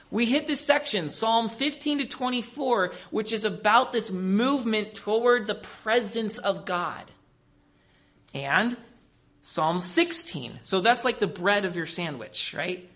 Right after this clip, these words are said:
"Who shall come live with you?" So Psalm sixteen, move into the mustard. Psalm sixteen, we saw God, David's joy in God's presence.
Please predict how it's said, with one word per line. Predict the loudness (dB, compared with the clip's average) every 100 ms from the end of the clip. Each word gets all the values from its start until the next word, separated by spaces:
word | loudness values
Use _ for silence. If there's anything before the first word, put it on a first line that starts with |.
| _ -2
"Who | 6 8
shall | 8 8 6
come | 4 2 2
live | 0 -2
with | -6 -10
you?" | -14 -16 -20 _ _ _ _ _
So | -6
Psalm | -2 2 2 0
sixteen, | -2 -2 -2 -4 -4 0
move | 0 2
into | 2 0 -2 -2 0 0 0 -6 -14 -20 _ -6
the | 4 6
mustard. | 10 8 6 -2 -6 -8 -16 -20 _ _ _ _ _ -20 _ -20 -20 -18 -18 -20 -12
Psalm | 2 4 4
sixteen, | 2 0 0 -2 0
we | 0
saw | 4 4
God, | 4 4 6 6 2
David's | -2 0 0 -2 -4
joy | -4 2 4 6 6 8 6 2
in | -2 2
God's | 2 2
presence. | -4 -8 -8 -8 -12 -12 -12